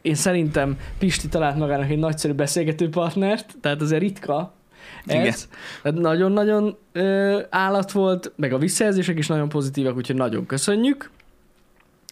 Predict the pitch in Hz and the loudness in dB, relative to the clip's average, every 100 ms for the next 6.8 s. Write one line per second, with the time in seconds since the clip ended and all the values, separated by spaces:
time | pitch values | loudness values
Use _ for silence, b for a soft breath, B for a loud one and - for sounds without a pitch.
0 | _ B B B B - 214 185 180 175 | _ B B B B 0 2 4 2 4
1 | 170 156 170 156 160 147 143 151 - 147 | 2 0 0 0 2 0 0 -2 -2 -2
2 | 143 151 143 143 - 131 135 180 170 156 | 0 0 0 0 0 0 0 2 2 2
3 | 147 147 151 147 143 139 135 139 156 160 | 0 0 2 2 2 2 2 2 2 2
4 | 147 180 - 233 202 226 202 165 160 156 | 2 0 0 0 2 2 2 2 2 2
5 | 151 151 B B B 185 190 151 - 160 | 2 -2 B B B 0 2 0 0 0
6 | 151 147 190 208 214 240 247 | 0 0 0 2 2 2 0